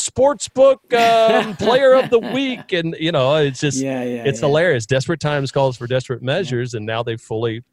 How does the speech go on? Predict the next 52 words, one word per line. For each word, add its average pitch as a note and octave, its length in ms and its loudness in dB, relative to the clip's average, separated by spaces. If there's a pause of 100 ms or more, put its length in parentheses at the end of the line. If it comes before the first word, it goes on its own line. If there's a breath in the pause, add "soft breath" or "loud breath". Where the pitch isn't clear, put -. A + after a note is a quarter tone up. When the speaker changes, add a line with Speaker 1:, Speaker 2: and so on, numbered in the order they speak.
(140)
Speaker 1:
have A2 180 -8 (140)
unlocked A#2+ 440 -6
that A#2+ 140 -10
potential. B2+ 540 -12
So. - 280 -20 (220)
Speaker 2:
All D3 80 -10
right, C#3+ 320 -4
uh, D#3 240 -8
folks, G3 340 -2 (140)
Peter B3 260 2
Burns, E3 500 0
you E3 80 -6
gotta G3+ 240 2
follow F3 300 2
him D#3 100 -2
on C3+ 120 -6
social C#3+ 320 -6
media. B2+ 360 -4
He's D3+ 180 -6
a, E3+ 40 2
he's D#3+ 220 -4
a E3+ 40 -2
good, D#3+ 220 -4
how G#3+ 140 0
many D4+ 120 0
kids G#3+ 220 -2
you D#3 80 -6
got B2+ 160 -2
now? G#2+ 140 -12
You G#2 100 -14
got D3 160 -4
five C#3+ 260 -2
Speaker 1:
Uh, C3 340 2
Speaker 2:
kids? C#3 60 -8
Or C3 120 0
Speaker 1:
uh, C#3+ 160 -2
two - 220 -2
Speaker 2:
what - 20 -4
do A#3+ 60 -4
you C4 80 -4
Speaker 1:
that G#3 80 2
Speaker 2:
got? F#3+ 40 0
Speaker 1:
I F3+ 60 0
know D3+ 400 2
of. F#2 240 -10
Speaker 2:
Two - 80 -20
that - 100 -12 (100)
you A2+ 60 -2
know A2 220 -4
Speaker 1:
Um, A2+ 100 -4
Speaker 2:
of, A2+ 80 -8
Speaker 1:
so, A#2+ 200 -2